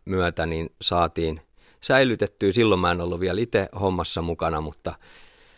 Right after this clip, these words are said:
mutta nyt tosiaan tuli, niinku, toisinto tästä ja sit lähdettiin, no, aika selvä oli itselle heti, että no, ei tätä nyt, niinku, taistelutta, niinku, jätetä, että ei tästä, niinku, luovuta. Kyllä se oli, niinku, itselle ihan selkeä päämäärä, että nyt ruvetaan sitten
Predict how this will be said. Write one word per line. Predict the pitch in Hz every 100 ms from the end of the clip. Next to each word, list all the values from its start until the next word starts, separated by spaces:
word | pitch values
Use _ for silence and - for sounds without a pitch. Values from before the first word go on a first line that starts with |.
| _
mutta | 90 90 - 87
nyt | 85 -
tosiaan | 87 95 90
tuli, | 90 87
niinku, | 87 85 87 - -
toisinto | 110 107 104 98 98
tästä | 92 87 -
ja | 90 85 76
sit | - 87
lähdettiin, | 85 90 - 92 90 - - - _
no, | 104 107 98 -
aika | - 120 117
selvä | 123 151 123 104
oli | 104
itselle | 98 92 90
heti, | 92 -
että | 82 87
no, | 87
ei | 92
tätä | 92 90
nyt, | 87 85
niinku, | 90 92 -
taistelutta, | 131 143 - 95 87 - 80
niinku, | 80 76
jätetä, | 82 80 76 -
että | 60 -
ei | 82
tästä, | 82 - 98
niinku, | 95 98
luovuta. | 101 101 82 82 - - _ - -
Kyllä | 92 80
se | 95
oli, | 107
niinku, | 95 90
itselle | 85 87 82
ihan | 85 85
selkeä | 82 82 78 76
päämäärä, | 85 82 80 73 67
että | 67 -
nyt | 80 80
ruvetaan | 82 82 - 101
sitten | 87 - -